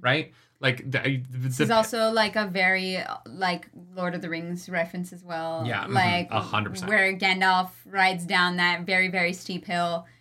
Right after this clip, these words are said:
Speaker 2: and just decimates the fucking orcs. <laughs>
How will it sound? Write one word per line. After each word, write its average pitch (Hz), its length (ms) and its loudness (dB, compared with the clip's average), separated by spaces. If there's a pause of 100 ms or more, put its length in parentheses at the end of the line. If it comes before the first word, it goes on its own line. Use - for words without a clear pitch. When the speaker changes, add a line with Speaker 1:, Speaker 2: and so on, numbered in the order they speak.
(180)
Speaker 2:
and 202 160 -2
just 185 240 -6 (400)
decimates 175 680 -4
the 180 100 -16
fucking 170 340 -8
orcs. 156 420 -6
<laughs> - 60 -20